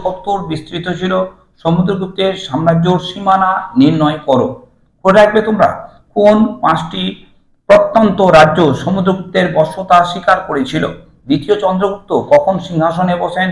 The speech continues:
তিনি কি কি উপাধি নেন? দ্বিতীয় চন্দ্রগুপ্তকে সকারি বলা হয় কেন?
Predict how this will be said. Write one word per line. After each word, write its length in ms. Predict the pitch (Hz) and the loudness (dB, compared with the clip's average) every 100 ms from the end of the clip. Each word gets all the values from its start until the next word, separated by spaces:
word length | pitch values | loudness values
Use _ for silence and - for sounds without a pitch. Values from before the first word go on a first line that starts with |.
| - | -6
তিনি 200 | 156 160 | -6 -6
কি 220 | 156 190 180 | -8 -12 -12
কি 160 | 190 185 160 | -10 -12 -8
উপাধি 360 | 143 135 147 147 | 0 0 2 0
নেন? 220 | 120 - - _ _ _ 131 | 0 -4 -12 _ _ _ -6
দ্বিতীয় 260 | 165 180 190 | -4 -4 -4
চন্দ্রগুপ্তকে 920 | 190 196 208 208 214 214 - - _ _ - | -2 -2 -2 0 0 0 -6 -8 _ _ 0
সকারি 360 | 170 180 185 190 131 | 2 4 2 0 2
বলা 180 | 127 143 | 4 4
হয় 240 | 139 156 165 | 4 0 2
কেন? 160 | 156 | 2